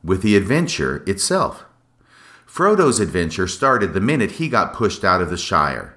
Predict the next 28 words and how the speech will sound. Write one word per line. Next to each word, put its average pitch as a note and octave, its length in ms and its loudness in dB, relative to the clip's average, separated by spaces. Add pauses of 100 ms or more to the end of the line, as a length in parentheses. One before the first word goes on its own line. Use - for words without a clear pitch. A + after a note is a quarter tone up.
by G2+ 140 2
the G2+ 140 -2
untimely C3 640 0
arrival F2+ 640 0 (240)
of E2 160 -2
some E2+ 260 -2
black F2 400 0
riders. F2+ 640 -2 (640)
He F3+ 180 0
might F#3 260 4
have - 100 0
thought F2+ 260 4
it F2+ 80 0
was F#2 180 -2
the F2 180 0
end E2+ 120 -2
of E2+ 100 -2
his E2+ 120 -4
adventure E2+ 480 0
at D2+ 140 -2
the C#2+ 60 -8
time, A2+ 440 0 (460)
but G2+ 100 2
he F#2 80 2
would A#2 200 2
have F2+ 120 -2
been D2 160 -2
wrong. G2 460 0